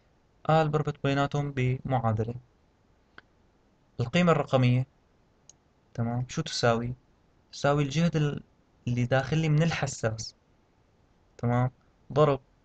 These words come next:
اثنين أس إن. إن شو هي؟ طول المسجل، مثل ما قلنا قبل شوي، إما عشرة بت أو ثمانية بت. والفي ريفرنس هو الفي اللي بختاره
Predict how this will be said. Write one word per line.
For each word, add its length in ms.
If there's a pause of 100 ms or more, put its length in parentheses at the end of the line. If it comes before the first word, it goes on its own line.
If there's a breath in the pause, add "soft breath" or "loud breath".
(300)
اثنين 260
أس 200
إن. 280 (640)
إن 120
شو 200
هي؟ 360
طول 420 (320)
المسجل، 560 (120)
مثل 200
ما 80
قلنا 200
قبل 200
شوي، 260 (540)
إما 200
عشرة 320
بت 380 (160)
أو 260 (920)
ثمانية 340
بت. 140 (2250)
والفي 360
ريفرنس 560
هو 100
الفي 420 (240)
اللي 120
بختاره 560